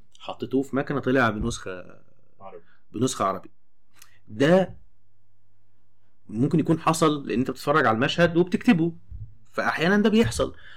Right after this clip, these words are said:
Speaker 1: بس في حاجات حصلت بقى في التريحات وال-، والمنطق،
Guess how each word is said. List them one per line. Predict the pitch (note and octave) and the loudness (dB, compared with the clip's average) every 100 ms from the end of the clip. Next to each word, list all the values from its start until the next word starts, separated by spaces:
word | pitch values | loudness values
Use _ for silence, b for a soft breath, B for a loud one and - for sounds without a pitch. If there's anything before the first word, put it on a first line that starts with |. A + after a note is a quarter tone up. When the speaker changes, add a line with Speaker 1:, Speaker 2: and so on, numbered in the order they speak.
| B - | B -4
Speaker 1:
بس | A#2+ B2+ | -2 0
في | G#3+ | 4
حاجات | G3 A3+ | 6 4
حصلت | - A3 F#3+ D#3+ | 2 2 4 4
بقى | C#3 - | 2 0
في | E3+ | 0
التريحات | B2+ A#2+ - B2 A#2+ A#2 - D#3 F3 A#2 | -2 -2 -2 2 2 2 2 0 0 0
وال-، | A#2 A2+ A2+ A2 A2 | 2 2 0 -2 0
والمنطق، | A2+ A#2 C3+ F#3 F#3 G3 - - | 4 6 6 6 4 0 0 -14